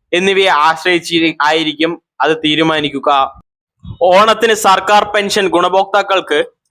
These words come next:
രണ്ട് ഗഡു പെൻഷൻ അഥവാ മൂവായിരത്തി ഇരുന്നൂറ് രൂപ വീതം നൽകിയിരുന്നു. അത് ഓണസമ്മാനമായി ലഭിച്ചതാണ്. ഇതിലൂടെ അറുപത്തിരണ്ട് ലക്ഷത്തോളം പേർക്ക് വലിയ ആശ്വാസം ലഭിച്ചു. ഇപ്പോൾ ഒക്ടോബർ മാസത്തേക്കുള്ള പെൻഷൻ വിതരണവും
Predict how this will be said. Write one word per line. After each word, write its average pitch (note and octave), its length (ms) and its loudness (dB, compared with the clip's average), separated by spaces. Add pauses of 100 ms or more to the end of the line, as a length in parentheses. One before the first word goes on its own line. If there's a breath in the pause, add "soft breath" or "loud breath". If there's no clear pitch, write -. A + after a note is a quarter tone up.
രണ്ട് G3 320 2
ഗഡു G3+ 260 4 (160)
പെൻഷൻ E3+ 420 0
അഥവാ D#3 320 2 (360)
മൂവായിരത്തി G#3+ 500 2
ഇരുന്നൂറ് A3+ 480 2
രൂപ F3+ 320 4
വീതം D#3+ 360 -2 (280)
നൽകിയിരുന്നു. D3+ 580 0 (440)
അത് D3+ 160 0
ഓണസമ്മാനമായി F3+ 1200 0
ലഭിച്ചതാണ്. D3 680 -2 (420)
ഇതിലൂടെ F#3 300 2
അറുപത്തിരണ്ട് F#3 680 2
ലക്ഷത്തോളം F#3+ 580 0
പേർക്ക് F#3+ 260 -2
വലിയ F3+ 260 0
ആശ്വാസം E3 560 0
ലഭിച്ചു. C#3+ 380 0 (540)
ഇപ്പോൾ G3+ 380 2
ഒക്ടോബർ G3 540 2
മാസത്തേക്കുള്ള F#3 680 0
പെൻഷൻ E3+ 460 -2
വിതരണവും E3+ 460 0